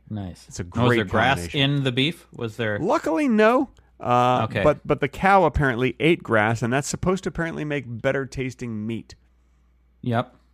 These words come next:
Speaker 2: Yeah.
Speaker 1: Hmm.
Speaker 2: Anyway, thought you'd be fascinated by that fact.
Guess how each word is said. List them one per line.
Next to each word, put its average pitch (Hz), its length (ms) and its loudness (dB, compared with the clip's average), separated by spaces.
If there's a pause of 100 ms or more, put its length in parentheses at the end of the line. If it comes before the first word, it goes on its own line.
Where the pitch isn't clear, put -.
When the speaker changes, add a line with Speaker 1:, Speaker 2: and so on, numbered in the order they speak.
(280)
Speaker 2:
Yeah. 92 220 -4 (340)
Speaker 1:
Hmm. 139 120 -8 (380)
Speaker 2:
Anyway, 107 280 0
thought 117 200 -2
you'd 113 100 -6
be 101 100 -4
fascinated 104 760 -4
by 92 140 -4
that 107 200 -4
fact. - 460 -10